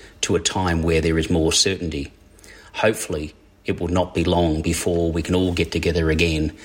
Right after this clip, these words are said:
and search for that special bargain or item, but importantly, saying hello and sharing a yarn or story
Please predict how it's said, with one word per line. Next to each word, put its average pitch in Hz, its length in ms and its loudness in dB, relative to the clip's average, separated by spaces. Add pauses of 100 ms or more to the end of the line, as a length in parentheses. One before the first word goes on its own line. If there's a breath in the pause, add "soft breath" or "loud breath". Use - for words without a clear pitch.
(500 loud breath)
and 107 160 4
search 123 360 2
for 101 80 0
that 95 120 2
special 90 460 0
bargain 90 640 0 (140)
or 90 200 4
item, 92 440 0
but 80 140 0
importantly, 87 720 0 (320 loud breath)
saying 90 360 0
hello 85 300 2
and 82 140 2
sharing 85 420 2
a 82 60 2
yarn 85 380 2
or 82 120 2
story 82 580 0